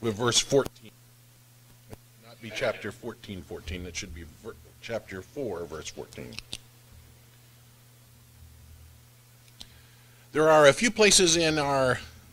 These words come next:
in our English Bibles that do not follow the Hebrew Bibles. And if you're going back and forth, it gets to be difficult. Some of my,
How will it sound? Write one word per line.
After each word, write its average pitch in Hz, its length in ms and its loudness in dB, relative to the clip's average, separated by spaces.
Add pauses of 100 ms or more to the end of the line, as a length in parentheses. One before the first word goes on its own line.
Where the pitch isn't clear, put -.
(680)
in 123 100 -6
our 123 120 -2
English 143 380 2
Bibles 120 540 0 (1400)
that 110 300 -2
do 147 160 0
not 143 260 0
follow 131 680 2 (1120)
the 113 100 -4
Hebrew 113 300 -4
Bibles. 87 480 -10 (1120)
And 104 880 0
if 120 260 -6
you're 113 80 -2
going 143 320 -2
back 151 220 -2
and 135 120 -8
forth, 165 440 -2
it 127 160 -6 (200)
gets 131 300 -4
to - 160 -8
be 123 140 -6
difficult. 110 500 -8 (920)
Some 165 720 8
of 139 240 4
my, 120 560 0